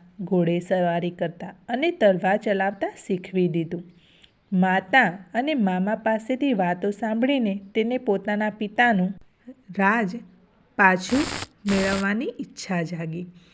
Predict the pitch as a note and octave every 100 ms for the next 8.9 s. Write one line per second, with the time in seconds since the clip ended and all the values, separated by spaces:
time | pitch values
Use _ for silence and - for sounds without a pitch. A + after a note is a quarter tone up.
0 | - _ _ F#3 F#3 G3 A3+ A3+ G#3 F#3+
1 | F#3 A#3 G3 F3+ - G#3 B3 G#3 F3 E3+
2 | E3 F3 E3 - F3+ - F3 - F3+ -
3 | _ _ _ - F3 F#3+ F#3+ A#3 C4+ C4+
4 | G#3+ A#3+ A#3 A3 A3 F#3+ F3 E3+ F3+ F3
5 | E3+ F3+ F3+ F3 D#3+ D#3+ D#3+ D#3+ F3 F3
6 | _ _ _ _ - F3 G3+ G3+ C#4 D4
7 | D4+ D4+ G#3+ F#3+ G3+ G#3 G#3 G#3 G#3+ G#3
8 | G3+ G3 F#3+ G3 A#3 - - F#3+